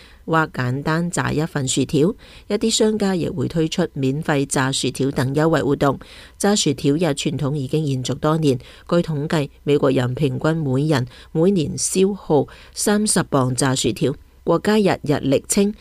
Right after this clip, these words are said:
美國約有超過一千五百個非官方嘅國家日。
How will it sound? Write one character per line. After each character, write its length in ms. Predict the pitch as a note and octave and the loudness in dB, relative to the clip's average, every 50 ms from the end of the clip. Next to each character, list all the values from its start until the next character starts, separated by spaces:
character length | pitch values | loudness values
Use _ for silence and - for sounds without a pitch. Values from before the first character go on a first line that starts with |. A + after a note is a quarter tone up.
| - - - | -14 -20 -6
美 160 | - C#3+ C3+ C3+ | 0 2 2 2
國 180 | C3 D3 A#2 | 4 2 4
約 180 | B2+ D3 - - | 4 4 2 2
有 220 | C3+ C3+ B2 C3 | 2 0 0 0
超 220 | B2 - F#3+ F#3 F3+ | 0 2 2 2 2
過 180 | - - A#2 - | 2 2 2 2
一 140 | - F3 F3+ | 0 -2 -2
千 340 | - - - A3 G3+ G3+ F#3+ - - | -2 -2 0 0 0 -2 -2 -6 -8
五 160 | B2+ B2 B2+ | -8 -6 -4
百 160 | - C#3 B2+ | -4 -4 -2
個 180 | - C3+ B2+ A#2+ | -2 -2 -2 -2
非 220 | B2 - F3+ F3+ | 0 0 0 0
官 180 | F3+ F#3 F3 F3+ | 0 0 -2 -2
方 280 | F#3 - F#3+ F#3 F3+ E3+ | 0 0 0 0 0 0
嘅 160 | D#3 C3+ - - - - - - - | -2 -2 -2 -4 -10 -20 -20 -6 -2
國 180 | F3 D#3 C#3+ - - | 0 0 0 0 -2
家 180 | F3 E3 D#3+ | -2 -2 0
日。 180 | E3 D3+ C3 | 0 0 0